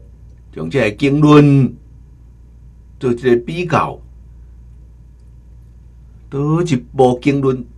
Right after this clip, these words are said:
最重要呢？有时这个大体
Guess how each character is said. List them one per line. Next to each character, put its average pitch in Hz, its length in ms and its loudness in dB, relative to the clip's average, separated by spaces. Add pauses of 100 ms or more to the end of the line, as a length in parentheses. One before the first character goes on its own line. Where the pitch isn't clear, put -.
(140)
最 175 600 0 (380)
重 117 560 0
要 107 380 2
呢？ 123 80 4 (4000)
有 85 260 -4
时 98 800 -4
这 123 220 0
个 113 60 0
大 98 200 2
体 127 500 2